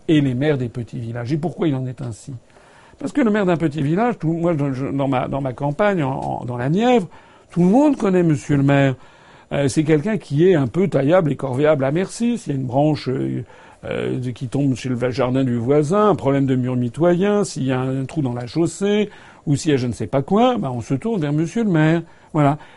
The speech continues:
Et monsieur le maire ou madame le maire, eh bien, parfois, euh, il, il, il gagne quoi ? Il gagne trois cents euros, euh, par, euh, par mois. C'est une misère. En fait, c'est du bénévolat. Et ce bénévolat est extrêmement précieux. C'est d'abord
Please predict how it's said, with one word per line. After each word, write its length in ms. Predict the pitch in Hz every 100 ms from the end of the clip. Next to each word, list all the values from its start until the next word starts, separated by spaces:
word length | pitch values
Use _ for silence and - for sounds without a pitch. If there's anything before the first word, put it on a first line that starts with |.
| -
Et 60 | 123
monsieur 300 | 151 143 147
le 40 |
maire 200 | 208 202
ou 20 |
madame 300 | 135 123 120
le 100 | 170
maire, 300 | 226 277 214 - - - -
eh 80 | 123
bien, 140 | 139 143
parfois, 460 | 123 - 254 240
euh, 120 | 151
il, 220 | 139 147 143
il, 760 | 139 131 131 - - - -
il 140 | 147 135
gagne 300 | 139 139 131
quoi ? 240 | 139 131
Il 80 | 135
gagne 180 | 139 131
trois 220 | - 160
cents 220 | - 185
euros, 400 | 185 196 202 185
euh, 20 |
par, 320 | 175 190 180
euh, 120 | 185 180
par 200 | 185 185
mois. 240 | 202 214 - _ - -
C'est 220 | - 120
une 100 | 147
misère. 460 | 147 185 160 143 113 113 -
En 80 | 117
fait, 200 | 170 156
c'est 160 | 135
du 120 | 120
bénévolat. 680 | 127 117 151 147 135 127 120 -
Et 80 | 104
ce 140 | -
bénévolat 600 | 135 131 120 117 123 160 - _ _ 113
est 180 | 113 -
extrêmement 600 | 160 - 139 135 131 117
précieux. 440 | 113 107 - 117
C'est 240 | 104 127
d'abord 340 | 131 131 139